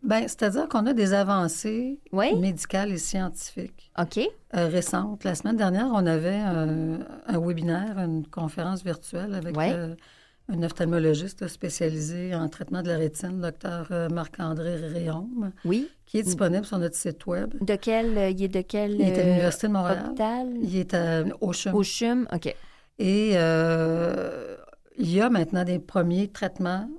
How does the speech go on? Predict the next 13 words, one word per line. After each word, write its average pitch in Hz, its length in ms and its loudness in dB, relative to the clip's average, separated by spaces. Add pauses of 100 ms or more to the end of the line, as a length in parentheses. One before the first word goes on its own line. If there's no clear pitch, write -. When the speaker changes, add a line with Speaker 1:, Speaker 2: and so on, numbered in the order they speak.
Speaker 1:
au 190 120 0
niveau 175 480 0
américain 175 760 -2 (120)
et 180 320 -2
en 170 120 0
Europe 170 340 -4 (260)
Speaker 2:
Hmm. 226 120 2 (340)
Speaker 1:
pour 202 400 2
traiter 190 340 0
la 175 140 0
dégénérescence 165 680 -2
maculaire 170 460 -6
Speaker 2:
Ok. 160 80 2